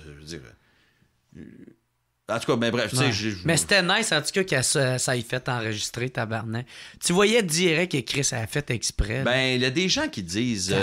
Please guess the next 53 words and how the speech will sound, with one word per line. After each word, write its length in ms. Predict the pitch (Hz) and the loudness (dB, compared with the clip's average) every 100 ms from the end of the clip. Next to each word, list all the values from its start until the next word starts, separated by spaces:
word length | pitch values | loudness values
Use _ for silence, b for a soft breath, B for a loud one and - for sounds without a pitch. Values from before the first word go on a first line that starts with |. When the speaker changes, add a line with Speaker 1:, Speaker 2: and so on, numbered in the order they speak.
| 98 | 2
Speaker 2:
Tabarnak. 40 | 98 | 0
Speaker 1:
c'est, 160 | 98 95 | -2 -2
je, 180 | 104 | -6
c'est-tu 300 | - - 131 | -4 -4 -4
Claude 240 | - - 262 | -6 -6 -4
Poirier 340 | 180 175 226 | -2 0 -2
qui 60 | 208 | -2
avait 120 | 180 | -4
dit 100 | 160 | -4
ça ? 200 | - 196 - b | -8 -10 -16 b
Que 120 | - - | -4 0
c'est 120 | 147 | 2
des 100 | 139 | 2
policiers 420 | 180 156 113 160 | 2 2 0 -2
qui... 100 | 123 | -4
c'est 140 | 95 | -6
pas 100 | - | 0
vrai 160 | 165 160 | 0 0
que 80 | 131 | -2
le 60 | |
téléphone 360 | 104 107 - 151 | 0 0 0 0
était 160 | 104 104 | 0 -2
par 200 | 113 101 | -2 -4
accidenté, 680 | - - 107 107 - 123 | -4 -2 -2 -2 -2 -2
euh, 200 | 92 104 | 2 2
accident, 420 | 95 - 92 120 131 | 0 -2 0 0 2
là, 300 | 101 98 87 B B | 2 2 0 B B
laissé 300 | 98 104 - | -2 0 2
allumé 340 | 120 101 98 135 | 2 0 0 0
par... 340 | 135 131 117 B | 0 -2 -2 B
Parce 140 | - 107 | -4 -2
que 20 | |
c'était 60 | 120 | -2
le 60 | |
téléphone 320 | - 117 170 170 | -2 -2 -2 -2
de 40 | |
la 60 | 107 | -4
victime, 320 | 98 - 165 | -4 -6 -6
je 100 | 90 | -8
pense, 280 | 104 123 147 | -6 -2 2
Speaker 2:
Ouais. 260 | 165 180 - | 4 2 -2
Speaker 1:
qui 80 | - | -6
était 140 | 101 | -2
resté 380 | 107 95 - 131 | 0 -2 0 0
allumé 240 | 113 98 143 | 2 2 2
à 20 | |
l'enregistrement, 760 | 107 92 85 - 92 92 143 123 | 0 0 -4 -6 -4 -2 -2 -2
ou 80 | |
je 60 | 131 | 0
sais 60 | 139 | 0
pas 60 | |
Speaker 2:
Mhm. 60 | 131 | 0
Speaker 1:
trop. 200 | 131 | -2